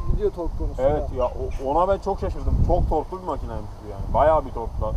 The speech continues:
Speaker 2: İkide kafa attı. Ben bunu ikide debriyajla getiririm tekere yani. Arkaya otururum. Şöyle tak diye koyar kaldırırım yani. Ne yakıyor kanka bu?
Speaker 1: Ee, üç yüz, ha, o şey, fullemiştim onda da.
Speaker 2: Ha.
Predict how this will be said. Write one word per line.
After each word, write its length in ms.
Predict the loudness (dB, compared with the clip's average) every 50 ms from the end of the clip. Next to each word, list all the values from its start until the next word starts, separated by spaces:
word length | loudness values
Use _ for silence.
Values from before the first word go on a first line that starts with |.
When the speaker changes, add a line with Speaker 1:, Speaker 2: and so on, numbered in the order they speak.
| -2
Speaker 2:
İkide 260 | -4 -4 -6 -4 -2
kafa 280 | 0 2 2 4 4 2
attı. 300 | 2 0 -2 -2 -2 -2 -2
Ben 180 | -2 -2 -2
bunu 100 | -4 -6
ikide 320 | -6 -8 -8 -8 -8 -6 -6
debriyajla 480 | -6 -6 -2 0 0 0 0 -2 -4
getiririm 440 | -6 -6 -6 -6 -6 -6 -6 -6 -6
tekere 300 | -6 -6 -6 -6 -6 -6
yani. 180 | -6 -4 -2 -2
Arkaya 280 | 0 2 6 6 8
otururum. 320 | 8 8 8 6 6 6 8 8 8 8 8 8 8 6
Şöyle 180 | 6 4 2 2 2 2 4
tak 280 | 4 6 6 4 2 2
diye 100 | 2 4
koyar 300 | 4 6 6 6 8 8
kaldırırım 440 | 8 8 8 8 6 4 0 0 -2
yani. 240 | 0 2 6 6 8 8 8 6 4 2 -2 -2 -2 -2 -4 -4 -4 -2 2 6 8 10 12 12 12 12 10 10 8 6 6 8 6 8 8 8 8 10
Ne 60 | 10
yakıyor 320 | 10 10 10 10 8 10 10
kanka 220 | 10 12 12 12
bu? 120 | 12 12 10 10 10 10 10 10 8 8 10 8 8 8 8 8 8 8 8 6 6 4 2 4 2 2 2 2 2 2 2
Speaker 1:
Ee, 460 | 2 0 -2 -4 -4 -6 -6 -4 -4 -4 -4 -4 -6
üç 240 | -6 -6 -6 -10 -10
yüz, 120 | -12 -12 -14 -14 -16 -16 -14 -14 -14 -14 -14 -16 -16 -16 -16 -16 -16 -16 -14 -14
ha, 60 | -12 -12 -10 -8 -8 -8 -8 -8 -10 -12 -12 -10 -10
o 20 | -10 -10 -10 -10
şey, 100 | -8 -8 -8 -8 -8 -10
fullemiştim 460 | -10 -10 -8 -10 -10 -10 -12 -14 -14 -14 -12 -10
onda 180 | -8 -6 -6 -6
da. 40 |
Speaker 2:
Ha. 240 | -6 -6 -6 -4 0